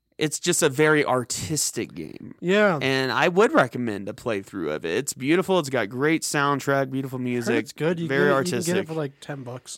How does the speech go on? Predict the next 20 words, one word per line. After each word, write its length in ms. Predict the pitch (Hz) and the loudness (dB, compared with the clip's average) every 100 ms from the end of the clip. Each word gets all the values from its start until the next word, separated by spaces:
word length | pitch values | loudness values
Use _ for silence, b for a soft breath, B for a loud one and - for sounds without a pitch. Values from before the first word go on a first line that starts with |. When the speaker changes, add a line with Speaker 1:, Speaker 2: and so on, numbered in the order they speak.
| - | -8
Speaker 1:
Yeah, 380 | 127 175 165 117 | 2 6 6 4
and 320 | 90 123 127 | 2 2 0
Speaker 2:
in 60 | 107 | -2
a 60 | 104 | -6
lot 140 | 104 | -10
of 60 | - | -12
places. 220 | 107 233 | -6 4
Speaker 1:
yeah, 180 | 285 135 | 6 6
it's 120 | 170 | 4
Speaker 2:
Yeah. 60 | |
Speaker 1:
a 40 | 156 | 4
one 220 | 175 190 | 4 6
and 160 | 180 165 | 4 4
done 220 | 160 151 | 4 4
Speaker 2:
<laughs> 120 | 151 | 2
Speaker 1:
thing. 280 | 170 220 175 | 4 2 4
But 240 | 147 117 | 4 4
if 180 | 139 127 | 2 0
you 240 | 156 180 165 | -2 -2 0
like 400 | 143 160 175 | 2 2 0